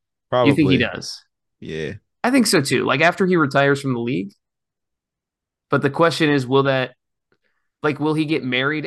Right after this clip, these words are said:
Speaker 2: after he retires from football? 'Cause I think he's got, like, a couple more years. I don't think he's retiring yet.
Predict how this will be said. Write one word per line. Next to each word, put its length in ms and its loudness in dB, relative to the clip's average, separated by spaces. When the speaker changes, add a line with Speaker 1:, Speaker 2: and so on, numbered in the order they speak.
Speaker 2:
after 420 -6
he 460 -8
retires 400 -4
from 120 -8
football? 280 -8
'Cause 100 -10
I 80 0
think 140 -2
he's 140 0
got, 200 0
like, 400 -8
a 60 -8
couple 480 -6
more 160 -8
years. 180 -8
I 40 0
don't 140 0
think 120 -2
he's 140 0
retiring 420 -8
yet. 200 -16